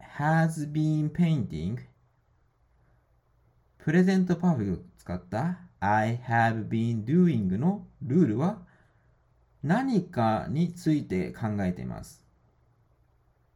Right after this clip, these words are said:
have been paintingのルールは活動について考えているときに使います。We are thinking of the activity.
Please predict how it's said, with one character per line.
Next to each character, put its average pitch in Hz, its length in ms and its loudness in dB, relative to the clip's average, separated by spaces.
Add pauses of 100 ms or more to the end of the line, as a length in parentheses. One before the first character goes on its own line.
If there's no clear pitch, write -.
(580)
have 151 320 2
been 165 240 4
painting 165 460 4
の 117 140 0
ル 123 160 2
ー - 40 2
ル 107 100 0
は 143 320 0 (1160)
活 180 360 -4
動 254 220 -2
に 247 140 -4
つ 262 120 -6
い 247 120 -6
て 277 160 -2 (200)
考 147 180 -4 (100)
え 123 100 0
て 113 80 -4
い 98 40 0
る 95 80 -2
と 98 100 -6
き 165 100 -2
に 180 100 4
使 180 160 -8
い 62 60 -8
ま 65 140 -8
す。 - 180 -18 (320)
We 107 180 0
are 120 40 2
thinking 170 580 2 (160)
of 98 320 0
the 90 120 -4
activity. 85 800 -4